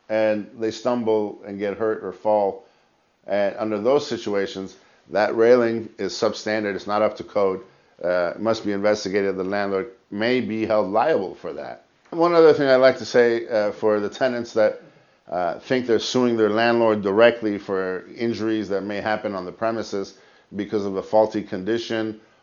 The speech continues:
or because of a dangerous condition on the premises, a pothole or, or, or, or a stairway that, that is weak, uh, or cracked and your foot gets stuck and tenants fall, that happens. I get calls from, uh, tenants saying,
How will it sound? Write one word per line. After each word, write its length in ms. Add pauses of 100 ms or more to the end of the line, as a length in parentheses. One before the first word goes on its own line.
(100)
or 280
because 320
of 100
a 40
dangerous 500
condition 600
on 160
the 60
premises, 640 (260)
a 80
pothole 720 (240)
or, 160
or, 220
or, 220
or 340
a 80
stairway 1040 (320)
that, 500
that 160
is 180
weak, 380 (240)
uh, 220
or 120
cracked 640
and 160
your 100
foot 320
gets 160
stuck 320
and 280 (100)
tenants 300
fall, 320 (180)
that 160
happens. 460 (200)
I 100
get 180
calls 340
from, 260
uh, 240
tenants 360
saying, 320